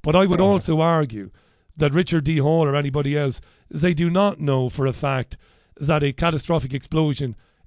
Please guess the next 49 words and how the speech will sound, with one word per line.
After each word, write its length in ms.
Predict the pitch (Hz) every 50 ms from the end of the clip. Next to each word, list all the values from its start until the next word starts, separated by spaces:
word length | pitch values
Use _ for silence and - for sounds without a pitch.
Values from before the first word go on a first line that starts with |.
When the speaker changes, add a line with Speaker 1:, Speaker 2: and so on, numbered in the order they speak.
| _ - 131
Speaker 1:
did 200 | 117 185 202 165
not 240 | 190 196 175 143 -
take 180 | 151 151 151
place 300 | - - 151 151 139 -
at 100 | 156 131
some 200 | - - 160 160
stage 360 | 135 - - 147 143 135 110 -
during 240 | 151 139 139 135
the 120 | 123 123 127
evening, 420 | 131 135 135 117 107 107 87 - - _ _ _ _ _ -
'cause 160 | - 165 156 151
I 120 | 190 196
believe 440 | 156 170 180 180 180 175 151 131 - -
something 400 | - - 185 175 135 175 156 135
did 240 | - 180 175 175
happen. 420 | 120 127 120 101 - - 90 92 - _ _ _ _ _ _ _ _ _ _ _ _
And, 220 | - 143 143 156 160
and 120 | - 156
that's 160 | 165 190 - 202
all 120 | 202 202
I 60 | 196
can 220 | 185 - 190 180 156
go 240 | 175 180 170 156
on. 200 | 135 107 95 85 - - _ _ _ _ - _ - -
Uh, 60 | 156
Speaker 2:
Yeah, 140 | 156 139 120
Speaker 1:
uh, 80 | - 156
Speaker 2:
right. 200 | 135 123 127 -
Can 140 | - 247
I 40 | 254 226
just 160 | 240 214 -
come 180 | - 254 226
back 180 | 208 240 240 -
to 140 | - - 208 196
the, 100 | 190 180
Speaker 1:
Of 180 | 170 170 135 -
course 280 | - 180 202 196 -
you 60 | 175 135
can. 160 | 165 165 147
Speaker 2:
um, 100 | 139 -
Speaker 1:
You're, 280 | 143 143 143 147 170 175
Speaker 2:
people 160 | 151 156 170
Speaker 1:
you're 40 | 185
the 60 | 190 180
Speaker 2:
really 40 |
Speaker 1:
guest. 260 | 175 175 165 - - -
Go 140 | 156 156
Speaker 2:
dying? 20 | 151
Speaker 1:
ahead. 240 | 139 147 139 123